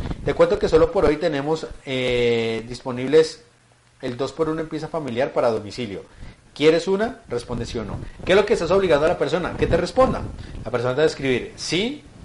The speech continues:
o no. Si te responde no, le dices, "Ok, listo, gracias, chao, no hay ningún problema".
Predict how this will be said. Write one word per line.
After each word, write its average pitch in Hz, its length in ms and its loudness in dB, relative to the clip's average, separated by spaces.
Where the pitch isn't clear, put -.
o 117 200 4
no. 127 320 0
Si 123 140 -8
te 135 120 2
responde 160 420 2
no, 196 260 6
le 139 80 2
dices, 123 180 0
"Ok, 131 160 0
listo, 165 360 -2
gracias, 120 420 -2
chao, 135 200 2
no 147 60 -4
hay 127 60 -4
ningún 127 220 -8
problema". 151 400 2